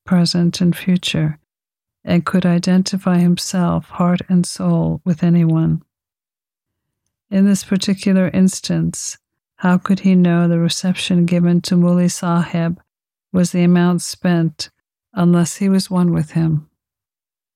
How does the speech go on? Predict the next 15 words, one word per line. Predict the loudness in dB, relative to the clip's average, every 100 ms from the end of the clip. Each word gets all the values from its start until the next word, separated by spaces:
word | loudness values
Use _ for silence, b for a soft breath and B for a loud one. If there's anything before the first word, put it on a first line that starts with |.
| _ _ _ _ _ _ _ _ _ _ _ _ _ _ _ _ _ _ _ _ _ _ _
Rutanji | -2 0 2 2 2 2 2
was | 4 0
satisfied | -2 0 0 0 -4 -2 0 0
with | 0
this | 0 -2 -4
explanation, | -8 -10 -4 0 2 2 0 -2 -2 -2 -8 _ _ -4
and | 0 2
his | 0 -2
faith | -2 0 0 2
in | 2
Baba | 2 2 2 2
was | 0 -2
confirmed | -2 -2 -2 0 2 2 2
and | 0
increased. | 2 0 0 -2 0 -2 -6 -14